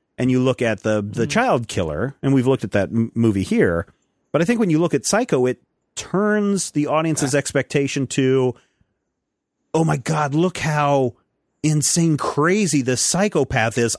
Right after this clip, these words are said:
Speaker 1: I wanna see more stories about psychopaths."
Speaker 3: A-, a-, absolutely. You know, the, the, the psychopath, i-, the murderous psychopath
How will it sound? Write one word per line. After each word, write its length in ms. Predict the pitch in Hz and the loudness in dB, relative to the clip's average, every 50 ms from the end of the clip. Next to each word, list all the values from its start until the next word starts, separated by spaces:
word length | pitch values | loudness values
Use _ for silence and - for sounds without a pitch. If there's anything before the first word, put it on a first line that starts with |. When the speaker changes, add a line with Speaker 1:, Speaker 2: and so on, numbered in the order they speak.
| - - | -6 -4
Speaker 1:
I 160 | 160 190 214 | -2 0 0
wanna 200 | 226 202 175 147 | 0 0 0 0
see 200 | - - 151 143 | 0 0 0 2
more 240 | 143 135 131 127 123 | 2 2 0 0 -2
stories 420 | - - 139 127 123 123 120 107 | -2 -2 -2 0 0 0 0 -2
about 280 | 117 98 104 101 98 - - | -2 -2 -4 -4 -4 -4 -4
psychopaths." 760 | - - 139 156 180 147 160 139 151 143 - 127 131 - 151 | -2 0 0 0 0 0 0 -2 -2 -2 -2 -2 -2 -2 -2
Speaker 3:
A-, 200 | - 147 151 - | -2 -2 -2 0
a-, 40 | 165 | 0
absolutely. 460 | 160 - 190 208 208 160 117 107 - - | 0 0 0 0 0 0 -2 -2 -4 -6
You 200 | - - 156 156 | -6 -2 0 0
know, 120 | 151 143 135 | 2 2 2
the, 300 | 139 139 135 135 139 135 | 2 2 2 0 0 -2
the, 240 | 135 135 131 131 - | -2 0 0 0 0
the 140 | 131 135 123 | 0 -2 0
psychopath, 880 | - - 190 202 - 151 120 - - 127 107 104 110 104 104 - - _ _ _ _ _ _ _ _ _ _ _ _ - | 0 0 0 0 0 -2 -4 -2 -2 -2 0 0 0 -2 -4 -6 -10 _ _ _ _ _ _ _ _ _ _ _ _ -2
i-, 400 | 139 123 120 120 120 120 120 113 | 0 0 2 2 2 2 0 0
the 120 | 113 120 117 | 0 2 2
murderous 520 | 120 120 131 139 139 139 135 127 117 - - | 2 2 2 2 2 2 2 2 2 2 2
psychopath 680 | - 123 123 117 - 113 - - 107 104 104 101 101 | 2 2 0 2 0 0 0 2 2 2 2 2 0